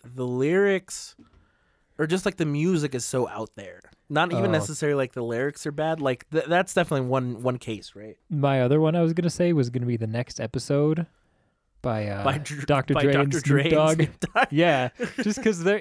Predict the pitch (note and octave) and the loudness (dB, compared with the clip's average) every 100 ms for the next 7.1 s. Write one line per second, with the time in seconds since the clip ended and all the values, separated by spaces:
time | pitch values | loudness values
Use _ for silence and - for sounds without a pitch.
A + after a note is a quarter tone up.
0 | E3 E3 F3+ F#3 G3 F#3 F3+ F3+ - D3 | -2 2 4 4 2 2 2 0 0 0
1 | F#3+ E3 A#2+ G2 G#2+ - - _ _ - | 0 -2 -4 -4 -8 -14 -18 _ _ -4
2 | E3+ G3 G#3 G#3 - A#3+ G#3 F3+ F3+ D#3 | -2 0 0 -2 -2 -2 0 -2 -2 0
3 | B2 C#3 D3+ - D3+ C#3+ B2 - _ - | 2 0 0 -2 0 0 -4 -14 _ -6
4 | - C#3+ C3 - D3+ C3 A2+ G2+ A2+ C3+ | -4 -4 -6 -4 -4 -2 -4 -4 -4 -6
5 | - A#2+ G2+ F#2+ G2+ A2+ _ _ - C3 | -6 -6 -6 -6 -10 -16 _ _ -10 -2
6 | D#3 D3+ A#2+ G#2 G#2+ G2+ G#2+ G#2+ G#2+ A2+ | -2 -2 -6 -6 -8 -6 -6 -4 -4 -4